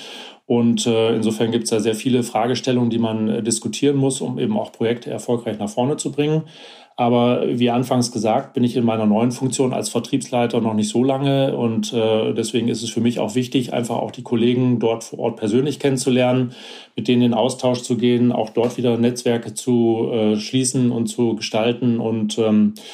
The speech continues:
ja, und abends, äh, wenn sich's dann anbietet, auch gerne noch mal bei einer guten Pizza den Tag ausklingen zu lassen und auch noch mal das ein oder andere persönliche Gespräch zu führen.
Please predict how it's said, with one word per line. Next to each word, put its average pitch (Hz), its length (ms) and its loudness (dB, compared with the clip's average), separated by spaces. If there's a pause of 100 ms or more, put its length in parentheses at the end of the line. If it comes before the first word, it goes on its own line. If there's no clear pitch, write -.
(460)
ja, 104 160 2
und 101 140 -4
abends, 110 480 0
äh, 135 160 4
wenn 120 120 4
sich's 117 220 0
dann 117 180 0
anbietet, 127 460 0
auch - 160 -6
gerne 120 260 2
noch 120 160 2
mal 117 320 2
bei 110 120 0
einer 110 120 -2
guten 110 240 -2
Pizza 123 400 0
den 113 140 -4
Tag 113 260 -4
ausklingen 120 420 0
zu 127 120 -2
lassen 120 360 2
und 117 160 -4
auch - 120 -6
noch 117 100 0
mal 113 300 0
das 110 160 -2
ein 117 140 -2
oder 117 100 2
andere 117 180 0
persönliche 131 460 0
Gespräch 95 340 -8
zu - 100 -14
führen. - 280 -12